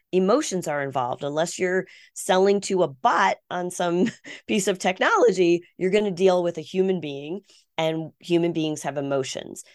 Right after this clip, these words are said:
So understanding your own emotions and the impact you have on others is incredibly important to being effective in a sales capacity. For example,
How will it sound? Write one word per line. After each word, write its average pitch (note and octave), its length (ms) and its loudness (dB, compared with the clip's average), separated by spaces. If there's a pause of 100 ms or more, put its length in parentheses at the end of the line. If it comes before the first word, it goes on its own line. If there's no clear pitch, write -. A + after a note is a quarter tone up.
So E3+ 220 -2
understanding F#3 760 0
your D3+ 280 -8
own F3 220 4
emotions D#3 760 -4 (180)
and D3+ 140 -2
the - 100 -8
impact F3 420 -4
you D#3 100 -8
have D3 160 -2
on C#3 160 -6
others D#3 520 0 (300)
is D#3 140 -4
incredibly F3+ 720 2
important D3 500 -4 (240)
to D#3 100 -10
being D3+ 200 -2
effective D3 760 -4
in C#3+ 120 -6
a C#3 60 -6
sales C3+ 640 -2 (220)
capacity. - 720 -6 (960)
For F#3 160 4
example, D#3 600 -4